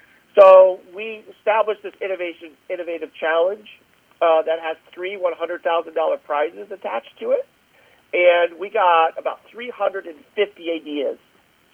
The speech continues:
Some of those ideas just were sort of napkin ideas, right? I have an idea, let's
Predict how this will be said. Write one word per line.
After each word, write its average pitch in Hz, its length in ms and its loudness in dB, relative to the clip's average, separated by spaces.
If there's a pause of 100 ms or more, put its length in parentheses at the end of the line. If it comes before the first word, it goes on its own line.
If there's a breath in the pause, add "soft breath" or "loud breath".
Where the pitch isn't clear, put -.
Some 214 120 6
of 247 80 6
those 214 220 2
ideas 185 480 0
just 175 220 -10
were 170 160 -8
sort 175 160 -2
of 156 120 -12
napkin 190 440 2
ideas, 143 420 -4 (240)
right? 156 300 0
I 160 60 -2
have 175 200 -2
an 175 60 0
idea, 165 340 -2
let's 165 160 -4